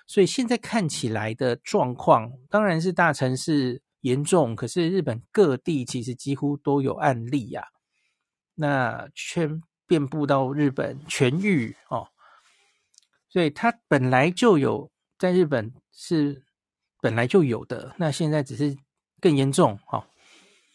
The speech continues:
那臭虫它是自己没有长距离的迁移能力的哦，它也不会飞嘛，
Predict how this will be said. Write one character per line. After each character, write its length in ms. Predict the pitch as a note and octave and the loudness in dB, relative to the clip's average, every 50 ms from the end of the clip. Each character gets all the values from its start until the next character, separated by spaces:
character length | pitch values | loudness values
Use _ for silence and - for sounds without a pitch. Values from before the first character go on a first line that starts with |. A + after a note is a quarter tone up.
| _ _ _ _ _ _ _ _ _ _ _ _ _ _ _ _ _ _ _ _ _ | _ _ _ _ _ _ _ _ _ _ _ _ _ _ _ _ _ _ _ _ _
那 420 | F#3+ F#3 F#3 F3 E3 D#3 D3+ - - _ _ _ | 0 2 4 4 4 2 0 -4 -8 _ _ _
臭 240 | - - C4+ G#3+ D3+ | 0 2 4 4 4
虫 280 | - - C3+ C3 C3+ | 4 2 0 0 0
它 260 | C3+ - - D3+ D3+ | 0 2 4 4 4
是 220 | D3+ - - E3 C#3+ | 2 0 -2 -4 -4
自 320 | C3+ - - F#3+ E3+ C3+ | -4 -6 -8 -6 -6 -6
己 340 | A#2 - - - - - - _ _ _ _ _ _ _ _ _ _ | -6 -8 -10 -12 -14 -16 -20 _ _ _ _ _ _ _ _ _ _
没 220 | - C3 B2+ C#3+ | -2 0 2 4
有 180 | D#3+ D3+ B2 A#2 | 4 4 2 0
长 320 | G#2 - - C3 B2 C3+ | -2 -2 -2 -2 0 0
距 260 | C#3+ - - F3+ D3+ C3 | -2 -2 0 2 2 2
离 240 | C3 A2+ A2 A2 | 0 -2 -4 -4
的 260 | A#2 B2+ A#2+ A2 G#2 A#2 | -2 -2 -2 -2 -2 -4
迁 260 | - - E3 E3+ E3 | -2 0 0 2 2
移 140 | C#3 B2+ A#2+ | 0 0 -2
能 200 | A#2+ A2+ B2 D#3 | -2 -2 0 0
力 160 | G3 D3 A2+ | 0 0 -2
的 140 | A2+ A#2 A#2 | -2 -4 -4
哦， 200 | A#2 B2 C3 - - | -4 -6 -8 -6 -4
它 80 | D#3+ | -4
也 80 | E3 C#3 | -4 0
不 80 | B2 D3 | 0 0
会 100 | D#3 D3+ | 0 0
飞 360 | - - - D3 C#3 C3+ C3 | -2 -2 0 0 0 0 0
嘛， 220 | B2+ B2 - C3 | -2 -4 -6 -10